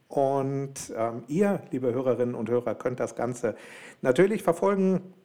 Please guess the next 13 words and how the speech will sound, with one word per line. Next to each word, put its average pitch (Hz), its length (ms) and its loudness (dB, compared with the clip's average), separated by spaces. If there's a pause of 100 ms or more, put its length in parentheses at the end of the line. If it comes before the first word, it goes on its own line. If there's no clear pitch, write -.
wie 127 180 -2
schon 113 340 -2 (320)
zehnmal 113 540 0
gesagt, 98 640 -2
auf 165 180 2
unserer 127 260 -2
Instagram-Seite 113 1600 -2 (400)
Sahnebällchen 135 840 0
mit 120 180 -6
A 110 120 -6
E 120 200 -2
unterstrich - 600 -6
Podcast 165 640 -2